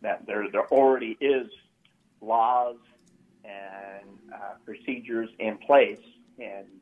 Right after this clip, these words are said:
she's adding to those, which would appear that she is attempting to be not only an administrative role, but trying to be a legislative role in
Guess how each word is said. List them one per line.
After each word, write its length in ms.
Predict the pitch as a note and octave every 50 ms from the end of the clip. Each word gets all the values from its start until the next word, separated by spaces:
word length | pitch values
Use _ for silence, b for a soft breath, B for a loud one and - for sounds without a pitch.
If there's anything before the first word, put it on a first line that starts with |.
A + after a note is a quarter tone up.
| - -
she's 160 | - A2 F#2 F#2 G2 - G#2
adding 420 | G#2+ A#2+ B2+ C3+ C3 A2+ G2+ G2 -
to 80 | G#2 F#2+ -
those, 380 | F#2+ F#2+ G2 - G#2+ G#2+ A2+ _ - - _ _ _ _ _ _ _ _ _ _
which 200 | - G#2+ G#2+ - - -
would 240 | G#2 G2+ G2 G2 F#2+
appear 640 | F#2+ _ - - A2+ G#2+ G#2+ G#2 G#2 G2 F#2+ - _ _ - -
that 340 | G2+ G2 G2+ G2+ G#2+ - _ _ - - _ _ _ _ _ _ _ _ _ - -
she 80 | - G2+
is 140 | G2+ G2+ -
attempting 880 | G#2+ G#2 _ _ _ - - D3 C3 B2+ - - A#2 A2 G#2+ G#2 G#2 G2+ _ _ _ -
to 420 | - A2+ G2+ G2 G2 G2 G2 G2 F#2+ - _ _ _ - A2 -
be 420 | A2 G#2+ G#2+ G#2+ G#2+ G2+ F#2+ - _ b b b b _ _ _ _ -
not 260 | A#2+ A2+ A2+ - -
only 300 | A2+ A2 G#2+ G2+ G2+ G#2 - -
an 100 | G2+ G2 G2
administrative 680 | G2 G2+ G#2 A#2 C3 C3 C3 - - B2+ C3 B2 G#2 F#2
role, 320 | F#2+ F#2+ F#2+ G2 G2 G2 -
but 140 | - -
trying 240 | - A#2 G#2 G2+ G2
to 60 | G2
be 160 | G2 G2+ G2 G2
a 80 | F#2+
legislative 640 | F#2+ G2+ A2+ B2 A#2+ A2 A2 _ - G2+ G2 F#2 F2 _
role 260 | F#2 F2 F2+ F#2 F#2+
in 60 | F#2